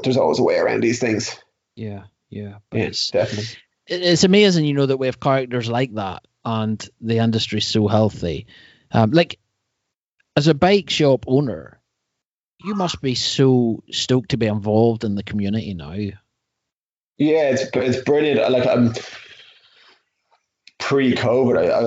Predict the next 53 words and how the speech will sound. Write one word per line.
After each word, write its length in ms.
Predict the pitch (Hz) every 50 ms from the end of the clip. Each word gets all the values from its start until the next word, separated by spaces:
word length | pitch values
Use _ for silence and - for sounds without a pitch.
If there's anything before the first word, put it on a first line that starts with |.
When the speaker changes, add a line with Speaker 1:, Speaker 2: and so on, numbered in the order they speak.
| 92 95
Speaker 1:
I 20 |
was 180 | 110 - - -
loving 460 | 120 127 131 135 139 139 127 127 120
getting 240 | 120 123 - 113 120
to 100 | 127 113
races 460 | 117 120 123 127 123 - 123 117 117
and 100 | 113 117
meeting 240 | 120 123 123 107 123
all 140 | 120 117 113
the 60 | 120
people 400 | - 131 127 127 120 120 117 117 - - -
in 480 | 117 123 127 120 123 120 117 107 - - _ _ _ _ _ _ _ _ _ _ _ _
their 200 | - 131 120 107
natural 420 | 113 113 123 123 120 - - 127 123
environment, 640 | 123 123 117 127 120 120 143 156 175 196 185 - - - -
if 100 | 156 156
you 80 | 160
know 100 | 160 170
what 100 | 175 175
I 40 | 175
mean. 320 | 170 185 196 214 208 202 - - _ _ _ _ _ _ _ -
Rather 320 | 143 147 147 151 156 151
than, 400 | 139 147 135 135 131 120 - - - _ -
you 80 | 165 156
know, 200 | 151 151 151 151
the 60 | 147
f-, 300 | 120 - - - - - _ _ _ -
you're 280 | 110 139 156 156 156
in 100 | 160 151
the 80 | 139 131
shop, 380 | - - 135 127 135 135 135 117
it's 120 | 113 -
a 80 | 127 117
bit 300 | 139 127 - - - -
kind 200 | - 135 120 123
of 100 | 113 110
formal, 560 | - - 127 131 131 131 127 127 123 123 117 110
and, 280 | 113 110 113 - - - - - - - - - - - - - -
um, 580 | 135 139 135 127 127 127 120 120 120 120 120 -
whereas 260 | 127 143 135 135 123
you, 100 | 123 135 120
you 200 | 85 107 139 127
go 120 | 151 151
to 80 | 151 135
a 80 | 131 123
race, 280 | 127 135 139 143 - -
you're 100 | 131 135
on 60 | 135
the 60 | 135
side 220 | 127 - 139 135 135
of 80 | 120
a 80 | 120 120
mountain, 480 | 123 135 147 147 143 120 117 113 -